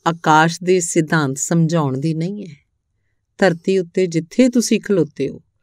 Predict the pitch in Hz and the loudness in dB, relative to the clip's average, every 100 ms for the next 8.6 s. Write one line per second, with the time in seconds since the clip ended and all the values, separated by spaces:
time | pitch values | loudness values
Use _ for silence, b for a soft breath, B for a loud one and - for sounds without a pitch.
0 | _ _ _ 202 175 - 269 285 269 185 | _ _ _ 0 0 2 2 4 4 4
1 | 190 175 165 170 165 165 180 175 175 160 | 2 2 0 -2 -2 -2 -4 -4 -4 -4
2 | - - 143 - _ _ 220 208 254 240 | -6 -10 -14 -18 _ _ -2 0 4 4
3 | 202 170 170 165 156 165 147 139 127 135 | 2 0 0 -2 -6 -10 -6 -6 -6 -10
4 | 135 143 - - _ _ _ _ _ _ | -12 -14 -20 -20 _ _ _ _ _ _
5 | _ _ _ _ _ _ _ _ _ _ | _ _ _ _ _ _ _ _ _ _
6 | 180 196 - 147 123 143 _ _ _ _ | 0 0 0 -2 -2 -8 _ _ _ _
7 | _ _ _ - - 175 160 160 160 123 | _ _ _ -14 -6 -4 -4 0 2 2
8 | 123 170 170 _ - 147 | 2 0 -2 _ -8 -8